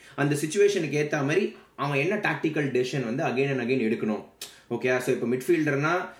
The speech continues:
நம்பர் சிக்ஸ்னா highest situation is going to be is, like, receiving ball from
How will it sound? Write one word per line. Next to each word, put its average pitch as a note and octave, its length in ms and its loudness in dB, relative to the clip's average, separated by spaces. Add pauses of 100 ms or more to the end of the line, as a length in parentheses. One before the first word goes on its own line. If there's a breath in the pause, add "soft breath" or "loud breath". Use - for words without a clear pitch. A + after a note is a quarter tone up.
(120)
நம்பர் C3 240 2
சிக்ஸ்னா D#3 460 -2 (640)
highest F3 380 4
situation D3+ 500 0
is C3 180 0
going C#3 180 2
to C#3+ 80 -2
be D3+ 200 4
is, D3+ 120 -2
like, B2 240 0
receiving C#3 400 0
ball B2+ 200 2
from A#2 340 -2